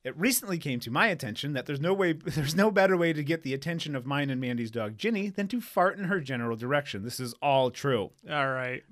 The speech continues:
Speaker 1: During a recent session of living room roughhousing on the carpet, I was folded in half, and like a Smith's bellows, I emitted forth a foul wind through my too snug sweatpants. Embarrassed and ashamed,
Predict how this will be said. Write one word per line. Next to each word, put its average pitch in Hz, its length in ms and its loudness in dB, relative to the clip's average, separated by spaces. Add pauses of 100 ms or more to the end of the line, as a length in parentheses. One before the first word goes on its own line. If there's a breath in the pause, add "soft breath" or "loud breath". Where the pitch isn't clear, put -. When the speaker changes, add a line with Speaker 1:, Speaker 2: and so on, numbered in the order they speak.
Speaker 1:
During 208 220 2
a 170 80 0
recent 165 420 -2
session 98 340 -6
of 90 140 -14
living 101 260 -10
room 101 260 -8
roughhousing 143 640 -2
on 143 60 -2
the 139 80 -2
carpet, 190 480 2
I 131 80 0
was 120 220 -4
folded 254 420 6
in 240 140 0
half, 151 500 2
and 104 180 -14
like 107 220 -10
a - 80 -10
Smith's 240 560 0
bellows, 214 540 6
I 160 80 2
emitted 160 580 2
forth 233 440 2
a 226 100 -2
foul 226 580 6
wind 240 400 2
through 185 140 -4
my 160 180 2
too 262 400 0
snug 240 480 4
sweatpants. - 880 0 (560 loud breath)
Embarrassed 165 560 4
and 165 100 0
ashamed, 156 680 2